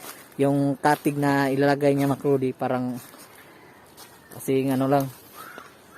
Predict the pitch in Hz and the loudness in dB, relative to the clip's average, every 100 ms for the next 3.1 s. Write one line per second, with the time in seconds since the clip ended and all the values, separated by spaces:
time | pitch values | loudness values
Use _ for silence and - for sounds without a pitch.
0 | - - 135 131 135 143 139 - 147 151 | -20 -10 -6 -2 -2 0 0 4 4 4
1 | 143 135 - - - - - - - - | 4 0 -2 -14 -20 -20 -20 -20 -20 -20
2 | - - - 139 135 139 135 135 135 143 | -20 -20 -6 2 4 4 2 0 0 0
3 | 143 | -2